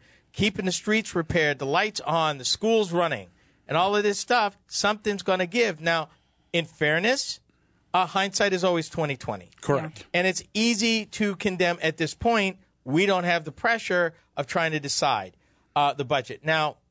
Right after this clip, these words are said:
Speaker 1: just to give you some background, of the thirteen city departments,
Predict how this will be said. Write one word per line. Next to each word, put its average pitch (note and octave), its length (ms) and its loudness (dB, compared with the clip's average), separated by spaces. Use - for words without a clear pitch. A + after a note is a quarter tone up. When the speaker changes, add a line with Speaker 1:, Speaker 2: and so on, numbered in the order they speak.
Speaker 1:
just B3+ 300 0
to G#3+ 80 -8
give G3+ 180 -2
you G3+ 60 -2
some F#3+ 180 -2
background, D#3+ 460 -2
of F3 160 2
the F3 80 2
thirteen A#3+ 640 0
city G3+ 260 0
departments, - 760 -4